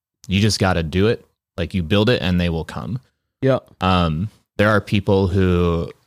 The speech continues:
Speaker 1: maybe they don't wanna, like, power snatch sixty times in a workout 'cause they got crap shoulders and it makes them feel terrible every time. But if they can come to an engine class and we never go overhead, they still get their fitness in, there's gonna be, like, a sliver of your demographic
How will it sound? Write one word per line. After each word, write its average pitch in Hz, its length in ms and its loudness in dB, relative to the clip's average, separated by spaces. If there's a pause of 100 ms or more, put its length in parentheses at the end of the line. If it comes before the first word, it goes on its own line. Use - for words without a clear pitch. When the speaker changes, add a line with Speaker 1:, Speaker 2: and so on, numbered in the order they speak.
(300)
Speaker 1:
maybe 92 180 2
they 90 140 0
don't 90 240 2
wanna, 90 240 2
like, 87 340 -2
power 87 260 0
snatch - 600 -4
sixty - 340 -2
times 92 300 -2
in 87 80 0
a 82 40 0
workout 90 440 0
'cause 85 160 -4
they 78 80 -2
got 78 200 -4
crap 82 280 -2
shoulders 87 440 0
and 82 80 -2
it 73 40 -4
makes 82 220 -2
them - 100 -6
feel 78 400 -2 (100)
terrible 78 480 -4
every 95 200 0
time. 107 420 0 (200)
But 90 80 -2
if 87 120 -4
they 85 100 0
can 90 120 0
come 92 200 0
to 87 80 0
an 85 80 0
engine 90 240 0
class 101 640 0
and 85 520 -2
we 82 80 -6
never 80 220 -2
go 85 200 -2
overhead, 90 500 -2 (480)
they 76 80 -4
still 87 180 -4
get 85 160 -2
their 80 100 -2
fitness 95 420 -2
in, 110 160 2
there's 98 180 0
gonna 107 160 2
be, 92 180 2
like, 85 180 -2
a - 60 -10
sliver 107 440 0
of 92 100 -2
your 95 120 0
demographic 87 720 0